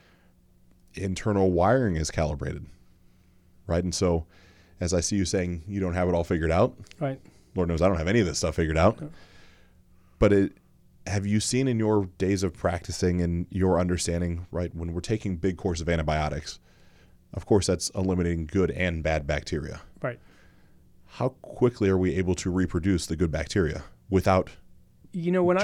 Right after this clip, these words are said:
Speaker 2: was in
Speaker 1: jump-starting that?
Speaker 2: practice, I didn't routinely measure, you know, anything that would have given me that intel, right? So,
Speaker 1: Mm-hmm.
Speaker 2: and, um, and I really can't think of many, like, I ended up disproportionately seeing lots of people with, you know, autoimmune diseases, cancer,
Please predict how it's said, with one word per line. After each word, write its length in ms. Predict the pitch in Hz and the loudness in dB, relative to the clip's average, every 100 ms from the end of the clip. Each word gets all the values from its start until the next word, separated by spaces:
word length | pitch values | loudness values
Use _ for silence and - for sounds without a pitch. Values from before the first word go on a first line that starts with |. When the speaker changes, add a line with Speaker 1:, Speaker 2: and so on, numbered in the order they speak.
| 214 | 4
Speaker 2:
was 160 | 247 | 4
in 60 | - | 2
Speaker 1:
jump-starting 140 | 175 | 0
that? 140 | - - | -2 -6
Speaker 2:
practice, 440 | 170 151 165 196 | 0 2 2 0
I 80 | 165 | 2
didn't 200 | 170 156 | 2 2
routinely 500 | 143 127 - 143 135 | 0 -2 -4 -2 0
measure, 640 | 123 131 123 127 117 117 117 - | 0 0 0 -2 -4 -8 -14 -16
you 140 | 202 139 | -6 -4
know, 80 | |
anything 320 | 131 147 135 127 | 0 0 0 -2
that 100 | 131 | -2
would 100 | 123 | -2
have 80 | 120 | -4
given 280 | 120 123 | -4 -4
me 120 | 117 117 | -4 -4
that 240 | 120 127 | -6 -6
intel, 420 | 131 117 - 117 | -8 -8 -10 -12
right? 260 | 127 127 123 | -10 -10 -8
So, 280 | 156 131 143 | -2 0 0
Speaker 1:
Mm-hmm. 100 | 143 | -2
Speaker 2:
and, 160 | 135 | -2
um, 380 | 135 127 123 127 - - - - _ _ - | 0 0 0 -6 -10 -20 -20 -20 _ _ -10
and 140 | 147 151 | -8 -4
I 140 | 202 | -2
really 480 | 214 160 175 196 185 | -2 -2 0 4 4
can't 340 | 170 - 147 135 | 2 -2 -4 -2
think 140 | 151 | -2
of 80 | 139 | 0
many, 260 | 135 127 - - - - - - | 0 -2 -8 -20 -20 -20 -20 -6
like, 140 | 147 - | -4 -2
I 140 | - 202 | 2 4
ended 180 | 185 156 | 6 4
up 200 | 143 - - 180 | 2 0 -14 -2
disproportionately 840 | 160 151 151 - 143 147 170 175 | 0 0 -2 0 0 0 -2 -2
seeing 220 | - 139 | -2 -4
lots 200 | 131 131 | 0 -2
of 60 | 123 | -2
people 340 | 139 127 123 | -6 -4 -4
with, 280 | 120 123 120 117 - - - | -2 -4 -4 -8 -20 -14 -8
you 80 | |
know, 60 | 127 | -4
autoimmune 540 | 147 127 123 123 123 | -2 -2 0 -2 -2
diseases, 540 | 120 123 123 120 123 113 | -2 -4 -4 -4 -6 -8
cancer, 840 | - 139 123 120 127 120 117 117 | -8 -6 -6 -4 -4 -2 0 -2